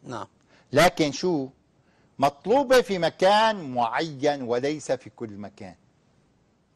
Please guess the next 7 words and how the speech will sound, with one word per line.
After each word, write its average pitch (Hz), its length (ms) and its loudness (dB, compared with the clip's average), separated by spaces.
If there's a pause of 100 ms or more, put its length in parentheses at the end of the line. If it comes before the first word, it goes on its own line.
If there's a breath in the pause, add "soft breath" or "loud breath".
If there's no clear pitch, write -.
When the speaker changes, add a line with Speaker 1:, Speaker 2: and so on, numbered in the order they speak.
Speaker 1:
يعني 123 300 0
هنا 165 200 0
محدودة. 147 500 0 (140)
Speaker 2:
آه، 247 320 -2 (640)
آه، 160 40 -6
آه، 233 520 -6 (340)
آه. 254 240 -2